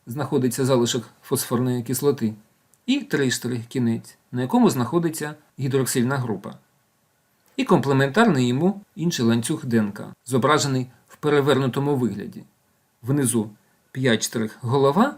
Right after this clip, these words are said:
а вгорі три штрих хвіст. Азотисті основи з'єднані водневими зв'язками. І ось підходить новий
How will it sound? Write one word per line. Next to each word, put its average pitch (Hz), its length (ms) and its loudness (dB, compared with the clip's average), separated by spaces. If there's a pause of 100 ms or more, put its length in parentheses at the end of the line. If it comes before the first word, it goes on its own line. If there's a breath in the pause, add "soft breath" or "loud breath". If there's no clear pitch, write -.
а 117 80 -4
вгорі 143 340 2
три 220 280 -4
штрих 131 380 -6 (200)
хвіст. 101 360 -6 (920)
Азотисті 131 680 -2
основи 240 400 2
з'єднані 170 400 2
водневими 131 420 0
зв'язками. 104 500 -6 (920)
І 208 40 2
ось 320 180 2
підходить 226 460 4
новий 175 500 4